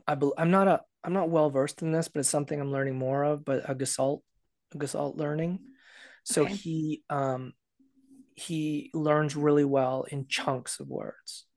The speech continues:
Speaker 1: Um, so, you know, I've been just kind of learning about what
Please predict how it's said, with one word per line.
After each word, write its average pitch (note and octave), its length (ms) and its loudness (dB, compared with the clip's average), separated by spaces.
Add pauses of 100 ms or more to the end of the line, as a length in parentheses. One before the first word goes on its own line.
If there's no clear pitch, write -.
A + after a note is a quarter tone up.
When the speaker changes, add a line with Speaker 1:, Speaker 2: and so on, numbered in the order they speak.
(400)
Speaker 1:
Um, C3 320 -6 (560)
so, C#3 540 4
you E3 100 0
know, C#3 280 2
I've E3 200 2
been F3 160 0
just - 220 -6
kind F3+ 180 0
of D3 160 0
learning D#3+ 560 2
about C#3 380 0 (280)
what D#3+ 400 2